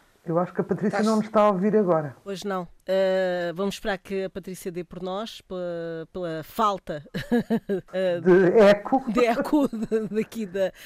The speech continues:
Speaker 3: do programa. Rita, como é que, ah, depois do que já foi falado aqui pela Inês e pela Patrícia, ah, como é que contigo funciona a, a, a escrita e esse, esses teus lados também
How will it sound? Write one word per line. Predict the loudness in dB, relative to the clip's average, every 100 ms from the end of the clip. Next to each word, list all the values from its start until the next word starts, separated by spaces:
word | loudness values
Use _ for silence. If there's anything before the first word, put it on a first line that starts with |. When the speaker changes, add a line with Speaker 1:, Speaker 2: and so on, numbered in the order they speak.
| -10
Speaker 3:
do | -8
programa. | -4 0 0 0 -6 -14 -6
Rita, | -2 -2 -2 -6 -8 -4
como | 0 2
é |
que, | 0 -4 -6 -4 -4 -4
ah, | -4 -6 -4 -6 -6
depois | -10 -6 -4 -4
do | -8 -14
que | -12 -8
já | -4 -6
foi | -6
falado | -6 -4 -4 -6
aqui | -10 -14
pela | -10 -8 -6 -6
Inês | -6 -6 -6 -8
e | -12
pela | -10 -10 -10
Patrícia, | -12 -10 -10 -6 -6 -6 -10 -20 _ -8
ah, | -8
como | -4 -4
é | -4
que | -8 -16
contigo | -8 -8 -8 -12 -12 -10 -10
funciona | -8 -8 -8 -8 -8 -8 -14 -16
a, | -12 -12 -12 -12 -12 -10
a, | -10
a |
escrita | -10 -10 -12 -12 -14 -12 -10
e | -8 -6
esse, | -8 -8 -14 -12 -12 -12 -16 -20 _ -16
esses | -14 -12 -14 -12
teus | -10 -10 -8
lados | -8 -8 -10 -18 -16
também | -14 -12 -12 -14